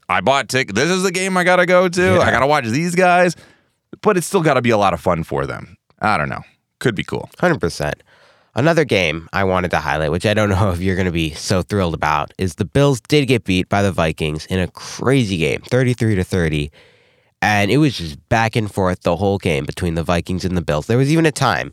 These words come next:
Speaker 2: So the Bills had the ball, and they were, he was, Josh Allen was literally in the end zone, and he was snapping it. And now, in my mind, if I was the quarterback, there is absolutely no way that you would even consider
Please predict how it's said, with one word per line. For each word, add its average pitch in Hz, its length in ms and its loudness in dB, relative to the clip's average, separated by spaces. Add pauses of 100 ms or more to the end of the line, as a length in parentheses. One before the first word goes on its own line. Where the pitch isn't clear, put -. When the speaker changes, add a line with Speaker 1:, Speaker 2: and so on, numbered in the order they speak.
(300)
Speaker 2:
So - 100 -6
the 110 120 2
Bills 143 640 2
had 127 240 0
the 127 80 0
ball, 87 440 2
and 92 220 0
they 110 140 2
were, 117 260 0 (500)
he - 160 -2
was, 147 300 0 (260)
Josh 117 360 0
Allen 113 240 2
was 90 160 -2
literally 107 440 0
in 90 120 -2
the 87 120 0
end 87 200 0
zone, 78 180 -2
and 76 100 -4
he 82 120 -4
was 76 100 -6
snapping 78 480 -4
it. 52 160 -8 (420)
And 101 140 2
now, 95 360 2 (120)
in 113 140 0
my 143 320 2
mind, 73 400 -2
if 82 100 -6
I 90 120 2
was 110 160 -2
the 117 60 -4
quarterback, 82 640 -2 (420)
there 131 200 2
is 127 440 -2
absolutely 110 640 0
no 107 320 2
way 85 480 0 (400)
that 101 180 -2
you 107 220 0
would 110 140 0
even 101 260 -2
consider 104 840 -2